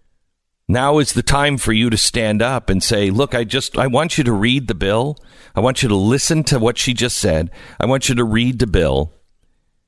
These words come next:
And I want you to, I want you to also listen to, to Ben Sasse when he stood up and he asked senators to just take a stand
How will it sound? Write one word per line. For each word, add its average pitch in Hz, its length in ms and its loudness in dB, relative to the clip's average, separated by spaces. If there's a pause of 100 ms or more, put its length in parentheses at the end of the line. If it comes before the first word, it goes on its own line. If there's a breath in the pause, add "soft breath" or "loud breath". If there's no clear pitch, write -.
(160)
And 127 100 0
I 135 60 0
want 156 240 0
you - 60 2
to, 131 280 -2
I 123 80 2
want 165 240 0
you 160 60 0
to 143 60 0
also 156 300 2
listen 127 480 2
to, 107 440 2 (340 loud breath)
to 135 120 2
Ben 143 320 0
Sasse 135 680 2 (220 loud breath)
when 139 180 2
he 135 80 2
stood 147 300 2
up 156 240 0
and 123 100 2
he 123 160 0
asked 143 400 -2
senators 90 960 -2 (1000)
to 139 500 2
just - 260 0
take 185 240 2
a 156 60 0
stand 104 800 2